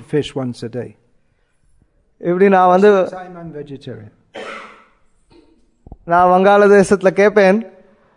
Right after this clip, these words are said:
Speaker 2: ஆ, மக்கள் என்கிட்ட சொல்லுவாங்க, "பெரும்பாலும் நான் வந்து சைவ-, சைவ உணவை தான் சாப்பிடுவேன்,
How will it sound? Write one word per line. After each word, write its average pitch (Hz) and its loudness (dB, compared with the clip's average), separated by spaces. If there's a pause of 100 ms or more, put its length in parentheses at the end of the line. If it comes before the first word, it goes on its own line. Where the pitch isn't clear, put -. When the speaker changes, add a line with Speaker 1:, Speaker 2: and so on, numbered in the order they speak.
(120)
Speaker 2:
ஆ, 170 2 (360)
மக்கள் 185 2
என்கிட்ட 196 2
சொல்லுவாங்க, 202 4 (280)
"பெரும்பாலும் 285 4
நான் 247 4
வந்து 233 0 (140)
சைவ-, 208 0
சைவ 214 2
உணவை 196 2
தான் 180 0
சாப்பிடுவேன், 156 -2